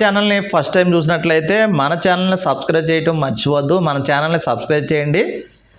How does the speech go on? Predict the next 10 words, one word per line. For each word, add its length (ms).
లైక్ 420
చేయండి, 280
అనేక 340
మందికి 580
షేర్ 300
చేయండి. 440
ఆర్ఆర్ 380
న్యూస్ 320
ఏపీ 360
and 260